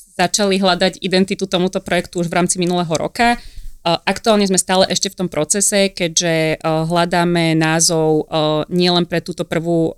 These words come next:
kancelárskú budovu, s ktorej výstavbou sme teda už začali, ale hľadáme, o, názov pre celú lokalitu a,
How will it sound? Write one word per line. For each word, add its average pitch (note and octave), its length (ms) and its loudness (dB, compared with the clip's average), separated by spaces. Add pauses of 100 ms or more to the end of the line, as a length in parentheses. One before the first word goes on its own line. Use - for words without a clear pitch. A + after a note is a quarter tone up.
kancelárskú E3 560 -2
budovu, E3+ 400 -2
s - 80 -4
ktorej D#3+ 240 -4
výstavbou D#3 400 -4
sme D#3+ 160 -4
teda D#3+ 240 -2
už D#3+ 160 0
začali, G3+ 400 -2 (400)
ale F3 160 2
hľadáme, F#3 500 0 (400)
o, D#3 220 0
názov E3+ 400 0
pre D#3 280 0
celú F3 280 -2
lokalitu G#3+ 720 0 (560)
a, D#3+ 480 0